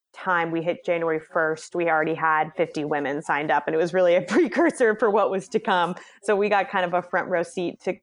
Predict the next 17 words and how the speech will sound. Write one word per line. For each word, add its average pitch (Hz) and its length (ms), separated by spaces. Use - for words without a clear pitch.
to - 80
that 170 240
level 165 260
of 160 120
achievement. 190 560
So 233 240
that 220 260
was 277 260
our 208 280
main 196 400
focus 185 300
for 185 140
twenty 180 260
nineteen, 175 400
was 170 160
just 170 220
recruiting 170 680